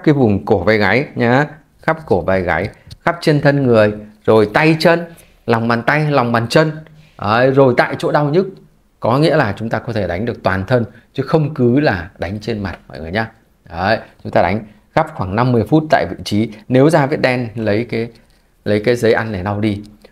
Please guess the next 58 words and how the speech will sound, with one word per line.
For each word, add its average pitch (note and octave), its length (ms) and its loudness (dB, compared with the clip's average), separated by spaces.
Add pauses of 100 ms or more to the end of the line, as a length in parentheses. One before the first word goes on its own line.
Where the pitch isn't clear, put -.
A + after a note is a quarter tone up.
(120)
Còn A#2+ 200 2
nếu C3 200 4
mà F3+ 120 0
ở A2 240 2
cái C3 80 -2
vị C3+ 180 0
trí B2+ 140 -2
nào A2 440 0
lạnh B2 320 -2
quá, A2+ 240 -2
ví D#3 100 -6
dụ D#3 120 -4
lòng G2 280 -2
bàn F#2+ 120 -4
tay, B2+ 240 -2
lòng A2+ 180 -2
bàn G2+ 120 -2
chân C3 200 0
lạnh B2 200 -2
quá G#2+ 160 2
nhá D#3 120 -2
mọi C3+ 120 -4
người G2+ 100 -4
nhá, D3 160 0 (300)
thì A2+ 60 -4
mọi G#2+ 120 -2
người A#2+ 120 4
có B2+ 40 -6
thể, C#3+ 200 2
có E3 100 2
thể C#3+ 120 -2
bôi C3 240 2
một A#2 140 -4
chút - 200 -10
cao C#3 180 2
cúc E3 160 -4
vàng A2+ 220 0
này G#2 100 -2
vào. G2 240 -2 (180)
Đấy, G2 300 -2 (340)
chấm C#3+ 320 0
thêm C#3 180 0
một G#2+ 120 -2
chút E3 160 -4
cao - 160 -2
cúc - 160 -10
vàng. G2+ 180 0 (220)
Tuy D#3+ 120 2
nhiên E3 160 4
trên E3 140 2
mặt C3+ 180 0
chúng C3 120 -4
ta C#3+ 80 0
hạn A#2+ 280 -6
chế G#2+ 200 -2
nhá, C#3+ 160 -6 (120)
tại A2 100 -6
vì G2+ 140 -4